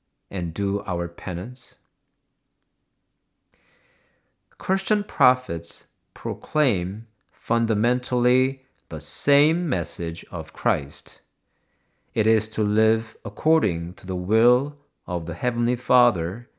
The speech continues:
by repentance and love for others. And we exercise this message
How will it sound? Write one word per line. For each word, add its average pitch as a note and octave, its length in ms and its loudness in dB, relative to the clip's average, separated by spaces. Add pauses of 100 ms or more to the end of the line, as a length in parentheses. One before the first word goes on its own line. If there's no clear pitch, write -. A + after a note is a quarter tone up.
(380)
by E2+ 180 -2
repentance G#2+ 1000 -4 (300)
and G#2+ 500 -4
love E2+ 520 -4 (100)
for G2+ 260 -4
others. E2 580 -4 (1400)
And F2+ 240 -4
we C#3+ 240 2
exercise G2 1080 -4
this A2 400 -4
message A#2 680 -4